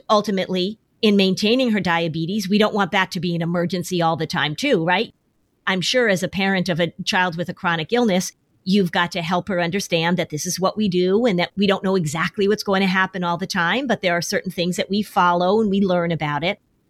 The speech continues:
We want to help her differentiate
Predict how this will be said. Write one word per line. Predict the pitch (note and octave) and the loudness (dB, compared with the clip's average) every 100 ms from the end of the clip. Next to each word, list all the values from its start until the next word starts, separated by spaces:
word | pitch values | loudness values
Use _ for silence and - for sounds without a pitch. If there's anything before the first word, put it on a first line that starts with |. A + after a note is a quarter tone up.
| _ _ _ _ _ _ _ | _ _ _ _ _ _ _
We | G#3+ A#3+ D#4+ | 0 2 4
want | D#4 C#4+ | 4 2
to | |
help | B3 B3 A#3+ | 0 0 -2
her | - G#3 F#3 _ - E3 F#3+ C4 C4 A#3 | -2 -2 -4 _ -6 -4 0 0 0 0
differentiate | A3 A3 G3 D#3+ C#3+ D3+ - - | 0 0 0 0 -2 -4 -10 -14